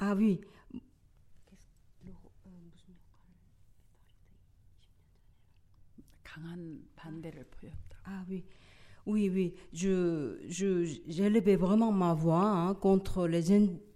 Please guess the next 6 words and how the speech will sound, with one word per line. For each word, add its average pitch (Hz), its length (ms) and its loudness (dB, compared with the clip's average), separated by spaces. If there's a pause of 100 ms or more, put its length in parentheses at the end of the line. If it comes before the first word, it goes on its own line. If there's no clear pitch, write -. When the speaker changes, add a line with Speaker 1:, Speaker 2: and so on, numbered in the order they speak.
(160)
Speaker 1:
les, 185 420 4
contre 226 380 0
les 180 260 4
injustices 196 1080 0 (140)
sociales. 170 760 -4 (1500)
Voilà, 156 260 -6